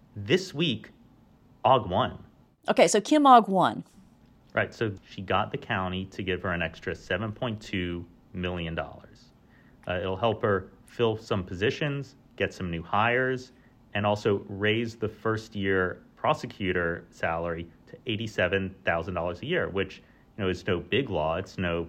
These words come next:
Speaker 1: Baker Botts Bracewell kind of pay, but it's pretty good for a first-year law school graduate.
Speaker 2: Okay, but wait. That doesn't mean the war is over between Kim Ogg and Lina Hidalgo, does it? Isn't Ogg behind that grand jury that's looking at the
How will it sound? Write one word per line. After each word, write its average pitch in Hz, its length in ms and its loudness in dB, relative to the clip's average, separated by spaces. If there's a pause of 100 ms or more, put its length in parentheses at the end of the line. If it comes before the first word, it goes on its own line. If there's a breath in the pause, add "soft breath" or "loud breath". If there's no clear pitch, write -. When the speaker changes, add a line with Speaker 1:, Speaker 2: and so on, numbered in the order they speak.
(140)
Speaker 1:
Baker 87 240 -4
Botts 85 320 -2
Bracewell - 540 -4
kind 85 180 -10
of - 140 -16
pay, 85 320 -4 (300 loud breath)
but - 80 -4
it's 139 120 -6
pretty 262 300 -4
good 190 320 0
for 151 240 2
a 143 60 -4
first-year 147 520 -2
law 151 160 2
school 104 280 -2
graduate. 73 460 -4 (460 loud breath)
Speaker 2:
Okay, 339 220 4
but 269 200 2
wait. 247 400 4 (360)
That 392 160 2
doesn't 277 180 2
mean 262 160 4
the 208 80 4
war 214 260 2
is 190 160 -2
over 269 300 2
between 180 420 -6
Kim 185 240 -4
Ogg 170 220 -2
and 165 160 -4
Lina 175 220 -2
Hidalgo, 175 580 -4
does 185 300 -6
it? 440 140 -4 (420)
Isn't 370 520 -4
Ogg 285 440 2 (100)
behind 262 480 -2
that 233 380 -4
grand 233 260 0
jury 254 380 -2
that's - 420 -6
looking 202 320 -6
at 180 140 -6 (140)
the 165 360 -4